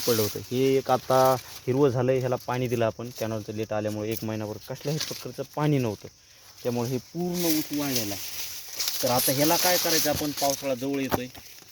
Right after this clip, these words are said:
पाऊस पडल्या, पडायच्या अगोदर म्हणजे पाऊस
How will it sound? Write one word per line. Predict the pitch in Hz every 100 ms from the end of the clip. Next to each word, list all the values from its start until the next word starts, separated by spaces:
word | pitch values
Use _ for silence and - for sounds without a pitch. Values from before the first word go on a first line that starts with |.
| -
पाऊस | 127 147 -
पडल्या, | - 135 131 139 - - - - - -
पडायच्या | 135 135 143 131
अगोदर | 135 139 120 - -
म्हणजे | 107 107 139 - - - -
पाऊस | 127 135